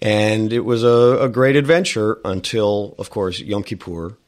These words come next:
uh, uh, that, uh, that f-, uh, fall, uh, when the sirens started to sound and the,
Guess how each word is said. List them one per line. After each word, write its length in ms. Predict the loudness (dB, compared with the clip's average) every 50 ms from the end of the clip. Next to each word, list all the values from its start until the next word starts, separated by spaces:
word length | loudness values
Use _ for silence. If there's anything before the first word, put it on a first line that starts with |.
| _ _ -12
uh, 340 | -10 -10 -8 -8 -8 -10 -10
uh, 540 | -10 -10 -8 -6 -6 -6 -6 -6 -6 -8 -8
that, 440 | -6 -4 -4 -4 -4 -6 _ -10 -8
uh, 240 | -8 -6 -8 -8 -8 -6
that 160 | -8 -8 -8
f-, 160 | -10 -16 -18 -14
uh, 300 | -14 -12 -10 -10 -10 -10
fall, 500 | -12 -10 -8 -6 -6 -6 -8 -10 -14 -14 _ -20 -20 -20 -20 _ _ _ -4
uh, 240 | -2 -2 0 -2
when 640 | -2 -4 -4 -2 -2 0 -2 -2 -2 -2 -4 -4 -4
the 60 | -4
sirens 440 | -2 0 0 0 0 0 -2 -2 -2
started 280 | -2 -4 -4 -4 -6 -6
to 40 | -6
sound 560 | -6 -6 -6 -6 -8 -8 -10 -10 -12 -12 -12
and 320 | -12 -12 -10 -10 -10 -10
the, 400 | -10 -10 -10 -10 -10 -10 -12 -14